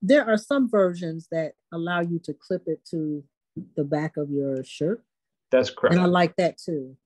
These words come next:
Speaker 1: you know, 'cause
Speaker 2: That's
Speaker 1: you
Speaker 2: right.
Speaker 1: can, you know,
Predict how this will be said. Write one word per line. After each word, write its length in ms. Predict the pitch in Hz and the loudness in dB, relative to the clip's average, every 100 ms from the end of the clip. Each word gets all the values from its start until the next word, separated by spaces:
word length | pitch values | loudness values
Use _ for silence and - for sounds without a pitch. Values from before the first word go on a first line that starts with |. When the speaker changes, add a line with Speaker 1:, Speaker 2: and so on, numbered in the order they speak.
| _ | _
Speaker 1:
you 100 | 165 | -6
know, 160 | 151 139 | -6 -6
'cause 80 | - | -2
Speaker 2:
That's 160 | 135 | 0
Speaker 1:
you 60 | 156 | 0
Speaker 2:
right. 180 | - 151 | 0 -2
Speaker 1:
can, 160 | 143 139 _ _ _ _ - - _ _ _ | -2 -12 _ _ _ _ -20 -20 _ _ _
you 100 | 160 | -2
know, 220 | 156 127 | 0 -2